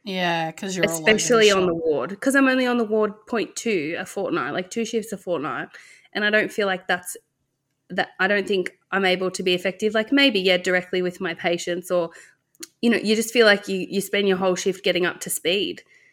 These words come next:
Speaker 2: And even then, like, we've had changes with pharmacy and we've had, like, changes with our medical model, and, like, there, it's just, there's a lot that you've gotta get your
Speaker 1: Yeah.
Speaker 2: head around in eight hours, and then you go home.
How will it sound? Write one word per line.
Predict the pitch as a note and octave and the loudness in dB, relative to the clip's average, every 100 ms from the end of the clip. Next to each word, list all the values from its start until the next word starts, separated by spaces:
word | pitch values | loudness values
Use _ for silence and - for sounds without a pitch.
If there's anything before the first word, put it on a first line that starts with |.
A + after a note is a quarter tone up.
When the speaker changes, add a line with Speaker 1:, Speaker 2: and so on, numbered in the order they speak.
| _ _ | _ _
Speaker 2:
And | A3+ | 0
even | A#3+ A#3 A3 | 2 2 0
then, | G#3 G#3+ | 0 0
like, | G3+ G3 - | -2 -4 -2
we've | G3 G3 | -4 -2
had | F#3 F3 | -4 -4
changes | F#3 E3+ E3+ F3 | -2 -2 -4 -8
with | D3+ | -4
pharmacy | - C4+ C#4 C#4 C#4 B3+ | 2 4 4 0 -2 -2
and | A#3 | -2
we've | G3 F#3 | -4 -4
had, | F3 F3 - - - _ | -4 -4 -6 -20 -20 _
like, | F#3 E3 | -4 -4
changes | - G3 F#3 F#3+ F#3 | -4 0 0 0 -4
with | F#3 F#3 F3 | -4 -4 -4
our | D#3 | -4
medical | E3+ F3 F3+ F3 | -4 -6 -6 -4
model, | F3+ G3+ G3+ G3+ | -2 -2 0 0
and, | G3 F#3 F3+ - | 0 0 -2 -2
like, | F#3 F#3 - - - - | -4 -4 -10 -14 -12 -2
there, | A3+ A3 - | 2 2 2
it's | G#3+ - | 0 -2
just, | C4 - - - _ - | -8 -8 -20 -20 _ -2
there's | G#3+ G#3 | -2 0
a | |
lot | F#3+ F#3 - - | -2 -2 -4 -4
that | G#3 | -4
you've | F#3 F3+ | -4 -4
gotta | G3 F#3 | -4 -2
get | F3+ D#3 | -2 -2
your | |
Speaker 1:
Yeah. | D3 | -2
Speaker 2:
head | G#3+ | 0
around | A#3 D#3+ D#3+ | 2 2 0
in | F#3 F3 | -2 -2
eight | E3+ F3+ | -2 0
hours, | G3 E3+ D#3 | 0 0 -2
and | F#3 | -2
then | F#3+ | 0
you | F3+ | 0
go | E3+ | -2
home. | F3 G3+ F3+ F3 | 0 0 -2 -6